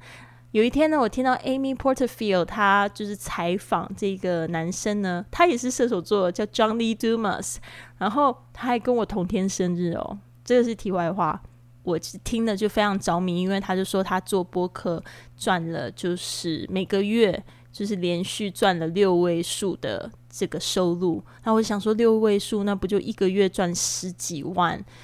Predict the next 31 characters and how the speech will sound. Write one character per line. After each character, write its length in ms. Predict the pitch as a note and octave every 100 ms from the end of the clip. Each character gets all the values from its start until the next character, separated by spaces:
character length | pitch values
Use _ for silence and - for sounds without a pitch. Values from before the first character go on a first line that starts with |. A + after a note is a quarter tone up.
| - - -
美 360 | G3 F#3+ - -
金？ 560 | - - G3+ G3 G#3+ A3 - - - -
哇， 460 | G3 E3 D#3 F#3+ -
换 200 | C4+ B3+
成， 240 | A#3+ A3+ G3+ -
换 200 | A#3 A3+
算 220 | A3+ G#3+
成 200 | G3+ F3
台 240 | - G3 -
币 220 | - F#3+
也 120 | E3+
是 300 | F3+ F#3+ F3 - -
一 80 | A3+
个 120 | G3+
月 240 | F#3 F#3+ F3
三 380 | - G#3 F#3+ F#3+
百 240 | E3 -
万 300 | F3+ E3+ E3+
这 100 | E3+
样 180 | D#3+ F3+
赚 240 | - F#3
啊， 220 | - - - - - -
太 300 | - D#4 B3+
厉 260 | B3+ A#3
害 360 | G3+ - G#3 F3
了！ 180 | D#3+ E3
所 160 | A3
以 60 | A3
那 180 | A#3 A#3+
时 220 | - G#3+
候 380 | A3+ G#3+ G3